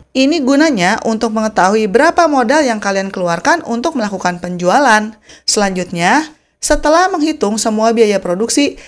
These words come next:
silakan hitung harga dasar per produknya. Misalnya aja, dalam sekali produksi, kalian bisa menghasilkan seratus unit. Nah, total biaya produksi dari langkah yang pertama tadi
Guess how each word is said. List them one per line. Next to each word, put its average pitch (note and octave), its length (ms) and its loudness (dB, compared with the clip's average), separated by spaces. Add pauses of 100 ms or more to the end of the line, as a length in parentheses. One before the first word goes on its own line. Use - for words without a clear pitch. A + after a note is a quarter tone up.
(120)
silakan D4+ 560 0
hitung C4 320 0
harga G#3 320 -2
dasar B3 400 0
per F#3 160 -4
produknya. F#3+ 720 0 (320)
Misalnya G3+ 560 -2
aja, B3 400 2
dalam F#3 320 2
sekali D#4+ 400 0
produksi, G#3+ 560 0 (240)
kalian C#4 400 2
bisa B3+ 320 0
menghasilkan A#3 560 -4
seratus F3+ 400 -4
unit. G3+ 480 -2 (400)
Nah, G#3 320 0
total C#4+ 400 2
biaya B3 240 4
produksi A3 480 -2
dari G#3+ 240 0
langkah B3+ 320 0
yang B3+ 160 -2
pertama F#3+ 400 -6
tadi F#3+ 380 -2